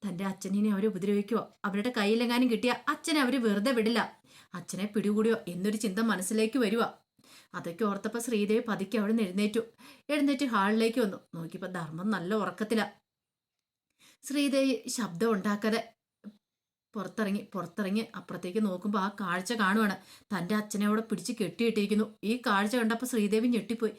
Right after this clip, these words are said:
"എന്റെ ഭഗവാനെ, എന്താ ഈ കാ-, കാണുന്നേ? ഇനിയിപ്പോ എന്ത് ചെയ്യും?" വല്ലാത്തൊരവസ്ഥയാ. ശ്രീദേവിക്ക് എങ്ങനെ ഒച്ച ഉണ്ടാക്കണോന്ന്,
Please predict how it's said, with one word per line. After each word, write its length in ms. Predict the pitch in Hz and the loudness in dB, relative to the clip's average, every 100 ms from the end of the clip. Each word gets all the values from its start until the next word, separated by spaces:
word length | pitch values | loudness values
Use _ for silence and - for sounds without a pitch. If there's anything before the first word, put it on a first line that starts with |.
| - - - | -14 -12 -2
"എന്റെ 240 | 220 185 226 | -2 0 0
ഭഗവാനെ, 480 | 214 202 220 240 226 - _ - | 2 2 2 2 -2 -8 _ -2
എന്താ 300 | 220 214 277 | 0 2 2
ഈ 100 | 247 | 0
കാ-, 280 | 247 208 208 | 0 -4 -2
കാണുന്നേ? 460 | 208 180 208 220 - _ - | 0 2 2 2 -2 _ -12
ഇനിയിപ്പോ 320 | 180 214 233 | -4 -2 0
എന്ത് 180 | 196 208 | 0 2
ചെയ്യും?" 260 | 226 220 - _ _ _ - | 2 2 0 _ _ _ -16
വല്ലാത്തൊരവസ്ഥയാ. 960 | 202 165 160 180 175 220 180 196 247 - - - - | -8 -6 -4 -4 -2 -2 -2 0 0 -2 -6 -20 -8
ശ്രീദേവിക്ക് 520 | 269 269 277 277 269 | 0 2 2 0 0
എങ്ങനെ 320 | 214 208 269 | 0 2 2
ഒച്ച 240 | 233 214 262 | 2 0 0
ഉണ്ടാക്കണോന്ന്, 520 | 233 233 240 240 | 0 0 0 -2